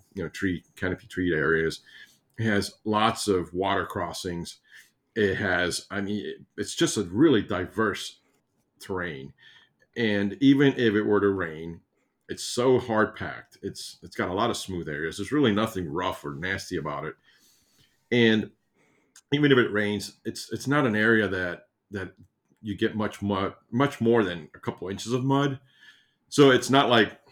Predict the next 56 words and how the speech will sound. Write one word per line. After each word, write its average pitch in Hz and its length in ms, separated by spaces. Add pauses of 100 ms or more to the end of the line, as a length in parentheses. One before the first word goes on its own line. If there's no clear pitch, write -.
(360)
like 107 160
Mid-South 104 600
where 95 80
you 90 140
have, 85 120
you 92 60
know, 78 80
six - 480
inches, - 300
twelve 107 320
inches 90 260
of 85 100
mud 90 220
in 85 140
your 82 100
foot, 98 300
you 92 80
know, 78 100
is, 76 120
you 98 80
know, 69 100
foot - 320
into 92 260
the 80 80
mud. 82 260
For 104 120
example, 98 380
last 101 340
year 95 180
in 87 140
May, 95 200 (160)
it 101 120
did 127 160
run, 80 240 (120)
it 92 120
did 113 140
rain. 80 360 (160)
And 82 340 (600)
so, - 360
yeah, 165 200
people 101 240
got 80 160
muddy, 98 400 (240)
but 95 160
you're 123 140
talking, 90 380
you 90 120
know, 78 160
an 104 100
inch 101 220
of 87 100
mud, 82 300
two 101 180
inches 82 240
of 78 120
mud, 73 280